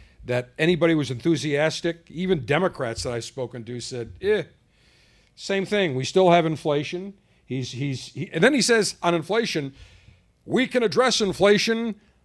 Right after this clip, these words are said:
by companies keeping costs down and keeping wages high." Huh? Excuse me, but companies pass on the cost to consumers. When they price a product, they look and factor in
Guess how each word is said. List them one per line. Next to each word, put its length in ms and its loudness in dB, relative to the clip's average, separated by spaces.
by 300 4
companies 600 -4
keeping 420 -6
costs 380 2
down 520 4
and 180 2
keeping 400 0
wages 480 4
high." 520 2
Huh? 420 2
Excuse 500 -4
me, 120 0
but 200 2
companies 680 0
pass 340 -2
on 480 2
the 240 2
cost 480 0
to 80 -2
consumers. 800 0
When 120 4
they 80 6
price 340 2
a 60 -2
product, 420 -2
they 100 -4
look 260 -6
and 160 -8
factor 460 -6
in 240 -6